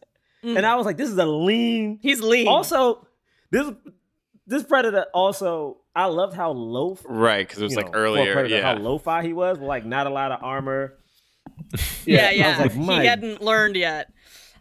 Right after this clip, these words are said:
Speaker 1: Uh,
Speaker 2: Also, I feel like, I was wondering if the Predator didn't have those gadgets and he had to go, like, one-on-one with everybody, or even, like, just use the tools, um, the indigenous people had to use, like, would he win? 'Cause he only was winning 'cause he had, like,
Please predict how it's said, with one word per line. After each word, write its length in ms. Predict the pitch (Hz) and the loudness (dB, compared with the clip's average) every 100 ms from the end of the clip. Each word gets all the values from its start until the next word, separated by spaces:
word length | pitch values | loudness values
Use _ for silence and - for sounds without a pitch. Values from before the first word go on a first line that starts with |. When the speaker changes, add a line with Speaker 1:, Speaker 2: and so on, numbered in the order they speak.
| _ | _
Speaker 1:
Uh, 480 | 190 190 180 180 170 | -4 0 0 0 2
Speaker 2:
Also, 540 | 262 403 - 302 285 - _ _ - - | 2 0 2 4 4 0 _ _ -6 -2
I 180 | 190 294 | 2 2
feel 260 | - 294 247 | 2 -2 -2
like, 320 | 208 202 - 170 | -2 -4 -6 0
I 100 | 233 | 0
was 200 | 302 180 | 0 -4
wondering 340 | 220 202 190 | -4 -4 -4
if 140 | 156 | -6
the 80 | 135 | -6
Predator 340 | - 208 226 202 | -4 -6 -4 -6
didn't 260 | 147 160 | -6 -4
have 200 | 151 143 | -4 -4
those 160 | 135 120 | -6 -8
gadgets 520 | 139 139 120 113 101 _ | -4 -4 -4 -8 -12 _
and 220 | 151 196 | -4 -2
he 100 | 196 | -2
had 160 | 185 170 | -4 -4
to 60 | 147 | -6
go, 360 | 151 139 113 - _ _ _ | -4 -4 -6 -12 _ _ _
like, 220 | 131 113 | -6 -6
one-on-one 960 | 101 117 156 175 180 156 156 175 202 247 _ _ _ _ | -8 -6 -2 -2 -4 -4 -2 0 -2 -8 _ _ _ _
with 140 | 147 160 | -2 0
everybody, 500 | 180 185 190 190 196 | 0 0 0 -2 0
or 200 | 202 196 | 0 0
even, 300 | 214 254 247 | -4 -4 -4
like, 220 | 202 180 | -2 -4
just 200 | 147 143 | -6 -10
use 380 | 113 151 160 156 | -8 -6 -6 -8
the 100 | 135 | -10
tools, 560 | 120 151 147 156 160 - - | -10 -8 -6 -6 -8 -10 -10
um, 360 | 123 120 104 | -6 -6 -6
the 60 | 120 | -6
indigenous 340 | 113 135 156 | -6 -6 -6
people 200 | 151 160 | -6 -6
had 100 | 160 | -4
to 60 | 160 | -4
use, 200 | 175 170 | -4 -4
like, 180 | 135 92 | -6 -2
would 140 | 156 | -2
he 140 | 147 131 | 0 0
win? 340 | 127 107 82 _ _ _ - | -2 -4 -8 _ _ _ -4
'Cause 120 | 185 | -2
he 120 | 240 | -2
only 260 | 233 311 330 | 0 0 0
was 220 | 269 196 | 0 -2
winning 400 | 160 220 196 160 | -2 -2 -2 -2
'cause 140 | 151 151 | -6 -6
he 100 | 175 | -2
had, 240 | 170 160 | -2 -2
like, 340 | 143 139 131 | -4 -4 -6